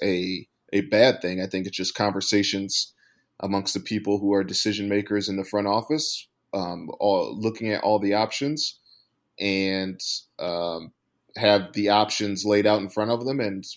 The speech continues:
one person might think this is the better idea, and one person might think that's the better idea.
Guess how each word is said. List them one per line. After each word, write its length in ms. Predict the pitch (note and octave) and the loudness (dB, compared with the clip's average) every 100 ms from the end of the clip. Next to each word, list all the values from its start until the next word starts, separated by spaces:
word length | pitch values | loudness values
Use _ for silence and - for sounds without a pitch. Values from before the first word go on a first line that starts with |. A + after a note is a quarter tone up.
| _ - | _ -8
one 240 | F#2+ G2 | -2 -2
person 320 | G2 G#2+ G#2+ | 2 0 0
might 220 | G#2 G2+ - | -2 -2 -2
think 220 | G#2 - | -6 -2
this 180 | G#2+ A#2+ | -2 -2
is 140 | A2 | -4
the 60 | G#2+ | -4
better 300 | A#2 A#2 A#2 | 0 2 2
idea, 320 | A2+ A#2 B2+ | 0 0 0
and 100 | A2+ | 0
one 140 | G#2 | -4
person 300 | G2+ G#2 G2+ | -2 -4 -2
might 180 | G#2+ G2 | -6 -4
think 200 | G#2 G2+ | -6 -2
that's 240 | G#2 A2 - | 0 0 -2
the 80 | G#2+ | -2
better 300 | A#2 A#2 A#2 | -2 0 -2
idea. 420 | A2+ A#2 A#2+ | -2 0 -2